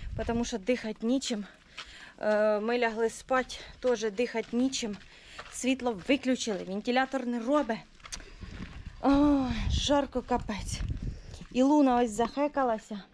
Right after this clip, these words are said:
Да, Луна? Так, все. Ото такі справи. Все тоді.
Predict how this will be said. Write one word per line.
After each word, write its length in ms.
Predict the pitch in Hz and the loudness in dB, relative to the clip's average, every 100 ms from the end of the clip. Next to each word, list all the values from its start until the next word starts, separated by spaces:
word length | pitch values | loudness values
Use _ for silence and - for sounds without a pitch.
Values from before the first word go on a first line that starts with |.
| - | -12
Да, 200 | 220 226 | -4 -2
Луна? 320 | 240 226 190 - _ _ _ _ _ - _ - - - | -2 -4 -6 -10 _ _ _ _ _ -20 _ -20 -20 -16
Так, 120 | 202 196 | -14 -14
все. 220 | - 196 - _ _ _ - _ - - - - - - - - | -14 -16 -16 _ _ _ -20 _ -20 -20 -20 -20 -20 -20 -20 -6
Ото 200 | 208 240 | 2 4
такі 220 | 240 233 | 4 2
справи. 380 | 208 226 208 190 | -2 2 2 2
Все 240 | 208 - 277 | 2 2 2
тоді. 340 | 240 202 220 | 2 0 -2